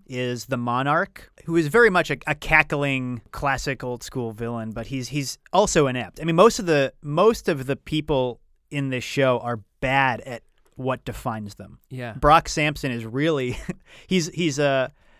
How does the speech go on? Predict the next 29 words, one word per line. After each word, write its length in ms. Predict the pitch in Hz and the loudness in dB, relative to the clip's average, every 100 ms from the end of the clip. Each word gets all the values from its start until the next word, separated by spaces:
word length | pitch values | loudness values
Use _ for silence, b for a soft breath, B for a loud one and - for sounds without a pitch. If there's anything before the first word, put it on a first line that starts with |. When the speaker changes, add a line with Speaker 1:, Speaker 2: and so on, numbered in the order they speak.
| - | -6
Speaker 1:
he's 180 | 160 165 | -4 -2
an 80 | |
exception 580 | 151 - 175 170 - 170 | -4 -2 0 0 -2 -4
among 300 | 131 127 113 | -4 -4 -8
few, 500 | - - 139 113 87 _ - | -12 -6 -4 -4 -8 _ -10
um, 500 | 131 110 98 95 - _ _ _ _ | -8 -8 -10 -16 -20 _ _ _ _
who 120 | 156 | -2
excels 480 | 135 - 156 147 131 | -2 0 2 4 2
at 60 | 123 | -4
what 160 | 127 120 | -6 -6
he 100 | 113 | -8
does. 400 | 107 92 - - b b b b | -10 -14 -18 -20 b b b b
Uh, 220 | 131 117 | -6 -4
the 100 | 120 | -2
Monarch 540 | 135 151 160 165 156 147 | 0 2 4 4 2 -2
i-, 140 | 139 - | -10 -8
is 200 | 139 120 | -8 -8
just 220 | 127 113 _ _ _ _ _ - | -10 -12 _ _ _ _ _ -12
singularly 800 | - - 180 170 170 160 151 135 | -6 -4 -2 0 0 0 -2 -4
focused 600 | - 139 147 165 - 156 | -2 0 0 -4 -6 -6
on 360 | 139 131 127 - _ _ _ _ - | -6 -6 -10 -16 _ _ _ _ -2
Doctor 320 | 143 131 147 | 0 0 -2
Venture 440 | 117 131 - 175 175 | -2 -4 -4 -4 -6
for 460 | - 139 123 117 - b b b b - | -4 0 0 -2 -8 b b b b -6
reasons 560 | 135 151 165 151 139 - _ _ _ | 0 0 0 -4 -4 -12 _ _ _
not 200 | 135 139 | -4 0
even 240 | 147 143 135 | 0 -2 -4
his, 380 | 123 123 113 107 | -4 -6 -6 -12
uh, 500 | 110 107 95 90 | -14 -14 -14 -18